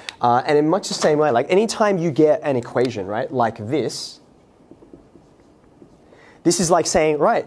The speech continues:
you picture a thing, it doubles, and how big will you get? Versus, you've got something growing and you know how big you're going to end up, so how long does it take to get there, right? Same equation, but looked at from a different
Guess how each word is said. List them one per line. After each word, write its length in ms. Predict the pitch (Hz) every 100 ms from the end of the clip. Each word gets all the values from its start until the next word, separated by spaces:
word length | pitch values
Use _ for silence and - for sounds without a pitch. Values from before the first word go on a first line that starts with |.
| -
you 140 | 156 147
picture 380 | 233 - -
a 40 | 160
thing, 400 | 165 208 247 240
it 180 | 143 123
doubles, 480 | 190 190 208 214 208 -
and 140 | 123
how 320 | - 190 226
big 260 | 208 233 165
will 160 | 202
you 160 | 185 185
get? 380 | 156 180 - - - - _
Versus, 920 | 151 233 269 - 107 147 285 - - - _ _ _ _ _ _ _ _ -
you've 180 | 160 135
got 180 | 233
something 340 | 233 233 208 180
growing 400 | 165 208 151 160
and 180 | 156 156
you 120 | 165
know 600 | 165 170 214 208 175 208
how 260 | - 196 185
big 240 | 147 175
you're 140 | 170 160
going 200 | 165 151
to 120 | 165
end 220 | 151 143
up, 260 | 202 160 - -
so 240 | - - 170
how 460 | - - 202 185
long 520 | 185 165 190 208 202 180
does 180 | 165
it 100 | 160
take 320 | - 151 147 -
to 80 |
get 400 | 120 120 170 -
there, 280 | 123 92 - - _ -
right? 360 | 110 196 - - - -
Same 680 | - - - 190 190 196 202
equation, 720 | 185 - 202 202 175 135 143 160 156
but 160 | 151
looked 300 | 139 147 147
at 160 | 143 139
from 160 | 139
a 40 | 120
different 480 | 123 131 - 113